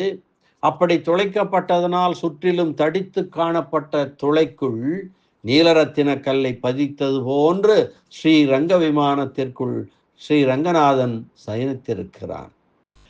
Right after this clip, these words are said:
கிடந்தவாற்றை மனதினால் நினைக்கலாமே. இப்படியாக அவன் சயனித்துள்ள அழகானது நெஞ்சத்தினால் அளவிட முடியும்படியாகவா இருக்கிறது? இல்லை.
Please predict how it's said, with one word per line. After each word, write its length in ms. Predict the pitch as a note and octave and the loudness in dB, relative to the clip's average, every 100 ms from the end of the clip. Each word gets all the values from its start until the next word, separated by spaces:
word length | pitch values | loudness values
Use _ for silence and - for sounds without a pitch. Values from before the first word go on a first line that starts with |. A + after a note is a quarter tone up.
| _ _ - | _ _ -4
கிடந்தவாற்றை 960 | G#2 C3 B2+ B2 A#2+ A2 - A#2 F#2+ F2+ C#3 F#3+ - _ - | 0 0 2 4 4 2 0 -2 -2 0 -2 -2 -8 _ -10
மனதினால் 600 | F#2 A2+ B2 B2 C#3 C#3+ | -6 -4 -2 -2 -4 -4
நினைக்கலாமே. 840 | C3+ C3+ C#3 D3 D3 D3 D3+ D3 - _ _ | -4 -6 -6 -8 -6 -6 -8 -12 -14 _ _
இப்படியாக 560 | A#2+ G#2 C#3+ C#3+ D#3 F3 | -6 0 4 6 6 4
அவன் 240 | E3 E3 D3+ | 2 0 0
சயனித்துள்ள 560 | D3 E3 E3 D3 D#3+ D3 | 2 2 0 0 2 2
அழகானது 960 | B2 C#3+ C#3+ C#3+ C3 B2 B2 A2+ G#2 _ _ | 2 2 0 -2 -2 -4 -4 -4 -6 _ _
நெஞ்சத்தினால் 720 | B2+ E3 F3 E3 D#3 D3 C3+ A#2+ | 0 2 2 2 0 2 2 2
அளவிட 380 | C3 D#3+ D3 | 2 2 0
முடியும்படியாகவா 1000 | C#3 C#3+ D3+ D#3+ D#3+ E3+ E3+ D#3 F3+ F3+ | 0 -2 -2 -2 -2 -2 -4 -2 -2 -2
இருக்கிறது? 720 | G3 G3 F#3+ A3+ C4+ G#3+ G2 - - | -2 -6 -6 -6 -4 -4 -6 -12 -12
இல்லை. 420 | B3 C4+ - | -6 -4 -4